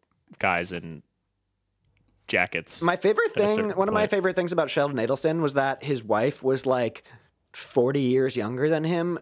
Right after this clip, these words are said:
Speaker 2: but since he's so old, she was just also an old person. I just think it's funny when
Speaker 1: <laughs>
Speaker 2: they, <laughs> like, there's such a big age gap, but they are both senior citizens, so it, like,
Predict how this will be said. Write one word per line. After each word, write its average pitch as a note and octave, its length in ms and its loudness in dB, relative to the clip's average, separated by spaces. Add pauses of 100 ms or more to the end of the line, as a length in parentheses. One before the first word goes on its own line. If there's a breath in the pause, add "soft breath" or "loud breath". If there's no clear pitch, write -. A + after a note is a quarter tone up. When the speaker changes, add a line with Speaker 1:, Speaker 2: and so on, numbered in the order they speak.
Speaker 2:
but C3 260 0
since C3 220 -2
he's C3 160 0
so B2+ 240 2
old, G#2+ 320 0
she A#2+ 200 0
was A2+ 200 -2
just - 200 -6
also G#2+ 360 0
an G#2 80 -4
old G2+ 180 -4
person. C3 480 -2 (460 soft breath)
I C3+ 80 2
just D3 180 0
think F3 140 2
it's - 140 4
funny C#3+ 280 0
when C3+ 400 0
Speaker 1:
<laughs> - 40 -20
Speaker 2:
they, C3+ 200 2 (100)
<laughs> - 60 -2
like, E3+ 360 -2 (200 loud breath)
there's D#3 180 2
such D3+ 180 0
a D#3+ 60 2
big D3 180 0
age C#3 280 2
gap, E3 300 0
but C#3 220 0
they C3+ 120 4
are C3 380 2
both B2 340 0
senior B2 340 -2
citizens, F#2 560 -6
so G2 200 -2
it, F2 160 -8
like, F#2 160 -8